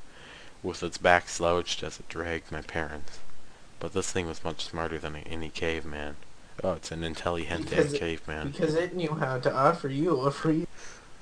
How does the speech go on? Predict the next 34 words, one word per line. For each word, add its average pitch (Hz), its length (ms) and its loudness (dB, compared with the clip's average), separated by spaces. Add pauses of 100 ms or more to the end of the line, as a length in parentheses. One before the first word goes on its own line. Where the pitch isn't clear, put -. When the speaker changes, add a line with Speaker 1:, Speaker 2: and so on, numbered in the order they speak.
(360)
Speaker 2:
power 165 360 8
train 135 480 -2 (220)
warranty. 131 440 -6 (1200)
Speaker 1:
It 98 160 2
was 92 140 0
aware 87 380 10
of 76 120 4
what 80 140 2
it 78 200 0
was 80 300 -4
doing. 76 380 -4 (1120)
I 90 80 2
propped, - 480 8 (260)
it - 160 -4
propped, - 400 8 (120)
oh, 85 220 4
not 90 280 2
I, 76 300 4
it - 440 4
propped - 420 4
my 82 120 0
dad 76 400 -2 (140)
on 78 140 -4
the 78 100 -4
edge 76 140 -6
of - 60 -10
my 76 140 -4
bed, 73 320 -4 (640)
and 82 120 -4
made 80 180 2
him 78 120 -8
face - 440 -8
me. 76 240 -6 (920)
Then 90 360 0